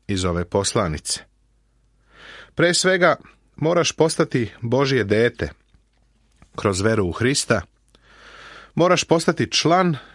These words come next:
ili deo njegovog tela. Ono što dalje sledi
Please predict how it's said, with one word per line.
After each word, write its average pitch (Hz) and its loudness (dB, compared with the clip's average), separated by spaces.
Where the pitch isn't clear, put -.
ili 160 0
deo 117 2
njegovog 107 0
tela. 87 0
Ono 113 0
što 90 -4
dalje 101 0
sledi 95 -2